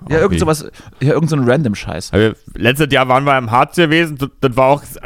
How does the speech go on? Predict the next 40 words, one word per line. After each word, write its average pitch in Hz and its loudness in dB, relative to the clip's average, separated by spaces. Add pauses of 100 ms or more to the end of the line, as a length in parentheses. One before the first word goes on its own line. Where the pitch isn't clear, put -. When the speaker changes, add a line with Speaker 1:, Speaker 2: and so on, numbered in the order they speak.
(120)
Speaker 2:
sehr 127 4
nett, 139 0
nur 143 2
das 135 0
machen 135 0
wir 143 0
nicht 139 -2
mehr 131 2
wieder, 175 4 (300)
weil 123 4
da, 127 2
wo 143 2
wir 143 4
gewesen 143 0
waren, 143 2
das, 135 2 (160)
das 131 0
war 135 4
da 135 2
nicht 135 -2
so, 135 2
die 123 0
Unterkunft 127 0
hat 123 0
uns 123 -6
da 123 2
nicht 120 0
so 123 2
gefallen 123 2
und 120 -2
deswegen, 127 2
wir 120 2
gucken - 0
jetzt 127 2
dieses 131 2
Jahr, 127 4
wollen 127 4
wir 127 0
mal 123 4
oben, 127 2